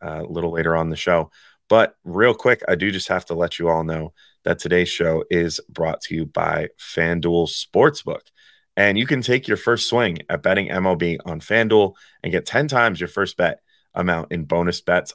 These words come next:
up to two hundred dollars. That's right. Just bet twenty bucks and you'll land two hundred dollars in bonus bets, win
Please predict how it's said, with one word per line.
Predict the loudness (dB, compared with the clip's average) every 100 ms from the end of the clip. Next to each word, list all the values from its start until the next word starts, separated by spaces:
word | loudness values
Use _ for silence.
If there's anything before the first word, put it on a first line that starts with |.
| -2
up | -2
to | -2 -6
two | -4 -4
hundred | -2 -2
dollars. | -2 -2 -2 -4
That's | -4 0
right. | 0 0 _ _ _ -8
Just | -6 0
bet | 0 2
twenty | 0 2
bucks | 4 2 0 -14
and | -6
you'll | -4
land | -2 -4
two | -2 0 2
hundred | 2 0
dollars | -2 -4 -6 -12 -12
in | -6
bonus | -2 -2 -2
bets, | 0 -2 -2
win | -8 -2 -2